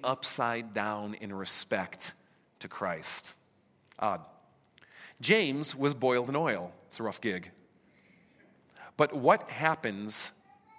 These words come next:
to the other apostles? Well, Judas Iscariot, we know, hung himself, if you read the gospel tradition, or threw himself off a cliff and his intestines burst out and spilled out all over the place if you read Acts. Acts chapter one,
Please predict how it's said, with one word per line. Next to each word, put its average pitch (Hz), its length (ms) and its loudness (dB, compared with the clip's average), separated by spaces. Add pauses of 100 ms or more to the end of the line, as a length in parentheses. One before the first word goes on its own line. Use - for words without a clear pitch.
(300)
to 147 160 -6
the 131 200 -2
other 117 440 0 (200)
apostles? - 960 -2 (600)
Well, 180 220 4
Judas 208 320 2
Iscariot, 160 580 4
we 143 120 0
know, 123 360 0 (280)
hung 180 240 4
himself, 113 840 0 (380)
if 143 180 0
you 151 160 2
read 127 320 -2 (160)
the - 80 -4
gospel 135 340 4
tradition, 107 560 -2 (200)
or 131 420 4 (240)
threw 214 120 4
himself 190 300 6
off 165 140 8
a 147 60 0
cliff 127 440 4
and 127 80 -2
his 120 140 2
intestines 127 480 2
burst 117 320 2
out 117 100 4
and 117 80 -4
spilled 135 260 2
out 117 80 6
all 127 120 4
over 113 100 -2
the 107 60 -6
place 98 340 -4
if - 100 -10
you 104 140 -4
read 101 300 -6 (320)
Acts. 92 320 0
Acts 139 180 2
chapter 123 320 0
one, 95 220 -6